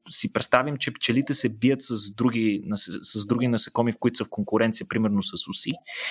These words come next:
и, и логичният въпрос би бил, ако уси срещу пчели, дали усите ще победят, защото те могат да жилят повече. Оказва се, че това не е така и това, което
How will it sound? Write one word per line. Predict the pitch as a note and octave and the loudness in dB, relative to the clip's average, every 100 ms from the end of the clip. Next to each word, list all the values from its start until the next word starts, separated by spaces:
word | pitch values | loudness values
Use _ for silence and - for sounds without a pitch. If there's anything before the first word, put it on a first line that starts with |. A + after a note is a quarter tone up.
| - - | -8 -2
и, | - C3 C3+ C3 - | 2 4 4 2 2
и | C3 C3 | 2 2
логичният | C#3+ B2 B2 C3 D#3 C#3+ | 2 0 0 0 0 0
въпрос | B2+ C3+ C3+ A#2+ | 0 2 2 2
би | B2 | -2
бил, | B2 C3 C#3 | 2 2 2
ако | B2+ A#2+ | 0 -2
уси | A#2 - | -2 -2
срещу | C3+ C3+ - A2+ | -2 -4 -6 -8
пчели, | - - A#2 | -2 2 2
дали | C#3+ - C3+ C3+ - - | 2 4 2 0 -6 -4
усите | A#2+ D3+ D3+ | 2 2 2
ще | C3+ - | -2 -4
победят, | - A#2 A#2+ E3 | -6 0 2 2
защото | D3 - C#3 - | 2 0 -2 0
те | C3 | -2
могат | C3 B2+ B2+ | 2 2 2
да | A2 A#2+ B2 | 4 4 4
жилят | A2 A2+ A#2 A2 | 2 2 0 0
повече. | - G#2+ G2+ - - - - - - - - | 2 2 2 -4 -8 -10 -16 -14 -12 -6 0
Оказва | - A2 C#3+ G3 | 4 6 4 2
се, | - C#3+ D3 F3 | 2 4 4 0
че | - D3+ D#3 | -4 -6 2
това | C3+ | 2
не | D#3 C3+ C#3+ | 4 4 4
е | E3+ | 4
така | - B2+ A2+ D3+ - - - - | 2 4 4 2 -4 -18 -20 -8
и | C3+ | -8
това, | - B2+ C3 | 2 4 4
което | - D#3 D#3 D#3+ | 2 0 2 0